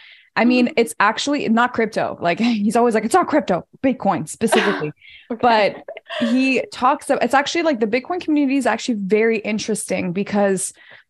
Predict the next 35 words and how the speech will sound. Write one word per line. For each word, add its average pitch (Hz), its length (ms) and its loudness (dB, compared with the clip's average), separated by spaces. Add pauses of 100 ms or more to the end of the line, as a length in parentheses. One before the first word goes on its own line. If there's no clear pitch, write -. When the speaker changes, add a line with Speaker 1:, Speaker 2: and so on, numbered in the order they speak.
(120)
Speaker 1:
they're 226 260 2
very 220 540 2
much 196 380 2
about 196 360 -2
changing 214 840 0
the 208 200 0
way 180 420 0
that 175 240 -2
humans 202 840 -2 (120)
operate 185 340 2
with 175 240 0
money. 175 480 -4 (300)
The 208 100 -2
reason 208 340 0
they 202 140 2
believe 208 460 2
that 220 180 0
the, 190 180 -2
the, 190 140 -4
one 208 160 2
of 220 60 2
the 190 80 2
main 202 340 0
reasons 220 400 -2
why 185 320 2
we 185 120 0
have 185 200 -2
problems 190 320 0
in 226 80 0
the 226 80 0
world 202 300 2
is 185 100 -4
because 190 320 -2
money's 185 400 -2
corrupted 170 640 -4